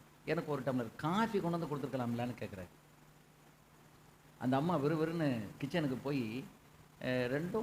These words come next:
மூணோ டம்ளர்ல காஃபி வச்சதை தட்டுல அப்படியே எடுத்துட்டு வராங்க பெட்ரூமுக்கு. "ஏங்க, நான் ஒவ்வொரு தடவையும் வந்து வாசல்ல வந்து நின்னு கொடுக்கறதுக்கு நீங்க வான்னு கண்ணையும் க-, கையை, இந்த தலையும் அசைக்கல, கையும் அசைக்கல.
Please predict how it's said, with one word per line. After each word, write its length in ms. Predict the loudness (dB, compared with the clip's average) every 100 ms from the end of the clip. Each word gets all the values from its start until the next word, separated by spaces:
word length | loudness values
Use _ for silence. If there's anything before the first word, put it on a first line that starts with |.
| 2
மூணோ 240 | 2 2 2
டம்ளர்ல 500 | 2 4 2 2 0
காஃபி 440 | 0 0 0 -2
வச்சதை 460 | 0 -2 -2 0 0 0
தட்டுல 280 | 0 0
அப்படியே 240 | 0 0 0
எடுத்துட்டு 260 | -2 -4
வராங்க 360 | -4 -2 -2 -2
பெட்ரூமுக்கு. 380 | -4 -4 -4 -8 -20 -20 -20 -20 -20 -20 -20 -20 -20 -2
"ஏங்க, 240 | 2 4
நான் 260 | 4 4 0 -4 -4
ஒவ்வொரு 320 | 2 4 6
தடவையும் 360 | 4 4 4
வந்து 580 | 2 4 4 2 0 -6 -12 -20 -20 -20 -20 -20 -20 -20 -16 -2
வாசல்ல 420 | 0 0 -2 -2
வந்து 160 | 0 2
நின்னு 240 | 2 2
கொடுக்கறதுக்கு 640 | 0 -4 -4 -6 -8 -10 -12 -16 -20 -20 -20 -16 -4
நீங்க 260 | -2 2
வான்னு 280 | 2 2 2
கண்ணையும் 440 | 2 2 2 0 -2
க-, 340 | -2 -2 -2 -2
கையை, 280 | 0 0
இந்த 140 | 0 0
தலையும் 460 | 0 2 2 0
அசைக்கல, 360 | 0 -2 -2 -4 -4
கையும் 300 | -4 0 0
அசைக்கல. 340 | -2 -6 -10